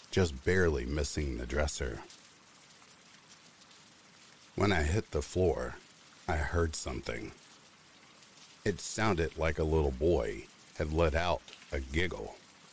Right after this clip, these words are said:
I felt a sudden, intense fear of being watched. I looked around the room, but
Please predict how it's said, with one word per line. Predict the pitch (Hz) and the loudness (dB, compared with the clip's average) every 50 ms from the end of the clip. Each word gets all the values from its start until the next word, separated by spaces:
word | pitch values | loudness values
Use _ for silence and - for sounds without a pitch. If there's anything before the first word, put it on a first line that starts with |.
| - - - - - - - - - - - - - - - - - - - - - - - - - - - - - - - - - - - - | -20 -20 -20 -20 -20 -20 -20 -20 -20 -20 -20 -20 -20 -20 -20 -20 -20 -20 -20 -20 -20 -20 -20 -20 -20 -20 -20 -20 -20 -20 -20 -20 -20 -20 -12 -6
I | - - | -4 -2
felt | - - 107 95 - | 2 2 2 2 2
a | 90 78 | 0 -2
sudden, | - - - 95 92 80 82 80 76 - - | -2 -2 0 0 0 2 0 0 -2 -4 -2
intense | - 87 92 92 - - - 90 90 - - - - | 0 0 2 2 0 -2 -2 -2 -2 -2 -2 -8 -10
fear | - - 95 90 82 76 64 65 | -4 0 2 2 2 2 2 0
of | 65 60 58 | -2 -4 -4
being | - 78 78 62 - - | -2 -2 -2 0 -2 -4
watched. | - 76 73 69 - - - - - - - - - - - - - - - - - - - - - - - - - - - - - - - - - - - - - - - - - - | -2 -2 -2 -2 -2 -4 -8 -12 -12 -12 -12 -14 -16 -20 -20 -20 -20 -20 -20 -20 -20 -20 -20 -20 -20 -20 -20 -20 -20 -20 -20 -20 -20 -20 -20 -20 -20 -20 -20 -20 -20 -20 -20 -18 -6 0
I | - | 2
looked | 104 113 113 107 - | 4 4 4 4 4
around | 104 92 92 92 87 82 80 | 2 4 4 4 4 2 2
the | 76 71 | 0 2
room, | 69 80 87 87 73 62 60 62 64 62 | 2 4 4 4 2 0 -2 -4 -6 -4
but | 64 65 62 60 | -4 -4 -4 -4